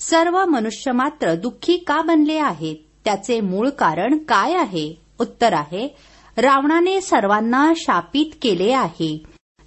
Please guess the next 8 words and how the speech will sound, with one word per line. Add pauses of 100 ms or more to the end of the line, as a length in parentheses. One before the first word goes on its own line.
त्यामुळे
सर्व
दुःखी
बनले
आहेत. (520)
बाबा
वारसा
देतात,